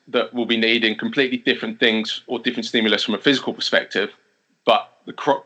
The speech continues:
the coach may require them altogether from a tactical or technical perspective within training.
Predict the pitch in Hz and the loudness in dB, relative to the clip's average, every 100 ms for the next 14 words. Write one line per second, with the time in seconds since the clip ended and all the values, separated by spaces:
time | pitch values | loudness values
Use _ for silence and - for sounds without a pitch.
0 | - 113 135 131 120 117 110 104 - 113 | -6 -2 2 2 2 2 2 0 2 2
1 | 107 107 110 120 113 110 117 104 92 107 | 2 -2 -2 -2 -2 2 4 4 0 -6
2 | - 131 123 - - 101 - 135 131 98 | -2 0 0 -6 -10 -10 -2 -2 -2 -10
3 | - 104 - 98 104 101 - 117 107 90 | -6 -4 -4 -8 -10 -8 2 2 2 -2